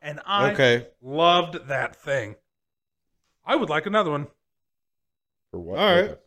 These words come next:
Speaker 1: I don't know.
Speaker 3: Just to drive around?
Speaker 1: Yeah.
Speaker 2: Nostalgia.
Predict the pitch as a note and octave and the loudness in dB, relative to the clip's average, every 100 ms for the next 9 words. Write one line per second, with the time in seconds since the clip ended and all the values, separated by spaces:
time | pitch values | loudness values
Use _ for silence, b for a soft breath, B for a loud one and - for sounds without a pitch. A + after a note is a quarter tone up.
0 | _ F#4+ D4+ C#4 C#4 _ _ - - - | _ -4 -2 -2 -8 _ _ -20 -20 -14
1 | E2+ D#2 D#2+ D2+ G2+ F4 D4+ - _ _ | -12 -12 -14 -12 -8 -4 -6 -8 _ _
2 | _ _ _ A#2+ A2 - G#2 G#2 G2+ A#2+ | _ _ _ -12 -10 -4 -2 -2 -2 -6